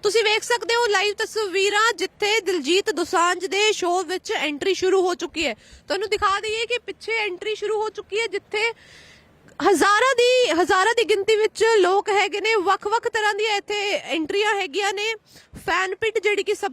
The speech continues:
ਤੋਂ ਅੱਗੇ ਹੈ, ਉਸ ਤੋਂ ਬਾਅਦ ਸਿਲ-, ਅ, ਗੋਲਡਰ-, ਅ, ਗੋਲਡਨ ਜ਼ੋਨ ਹੈ, ਉਸ ਤੋਂ ਬਾਅਦ ਸਿਲਵਰ ਜ਼ੋਨ ਹੈ, ਵੱਖ-ਵੱਖ ਤਰ੍ਹਾਂ ਦੀਆਂ ਇੱਥੇ ਟਿਕਟਾਂ ਨੇ। ਟਿਕਟਾਂ ਦੇ ਪ੍ਰਾਈਸ ਅਸੀਂ ਤੁਹਾਨੂੰ ਦੱਸ ਚੁੱਕੇ ਹਾਂ।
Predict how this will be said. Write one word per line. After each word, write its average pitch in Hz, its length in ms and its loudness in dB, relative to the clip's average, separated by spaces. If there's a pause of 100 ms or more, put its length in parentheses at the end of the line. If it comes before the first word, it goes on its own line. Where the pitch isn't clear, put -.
ਤੋਂ 427 140 0
ਅੱਗੇ 370 160 -10
ਹੈ, 392 200 0
ਉਸ 370 220 -2
ਤੋਂ 392 160 -10
ਬਾਅਦ 349 400 0 (580)
ਸਿਲ-, 392 300 -2
ਅ, 269 260 2
ਗੋਲਡਰ-, 370 720 2
ਅ, 262 300 0
ਗੋਲਡਨ 349 680 0
ਜ਼ੋਨ 403 340 -4
ਹੈ, 415 200 0
ਉਸ 381 180 -2
ਤੋਂ 392 120 -10
ਬਾਅਦ 349 220 0
ਸਿਲਵਰ 381 340 -2
ਜ਼ੋਨ 392 320 0
ਹੈ, 415 260 2
ਵੱਖ-ਵੱਖ 370 460 -2
ਤਰ੍ਹਾਂ 381 220 -4
ਦੀਆਂ 381 160 -4
ਇੱਥੇ 381 120 -8
ਟਿਕਟਾਂ 339 320 -6
ਨੇ। 427 120 2
ਟਿਕਟਾਂ 359 280 -6
ਦੇ 415 60 0
ਪ੍ਰਾਈਸ 370 320 0
ਅਸੀਂ 392 160 -2
ਤੁਹਾਨੂੰ 381 300 -2
ਦੱਸ 320 200 0
ਚੁੱਕੇ - 280 -2
ਹਾਂ। 440 200 0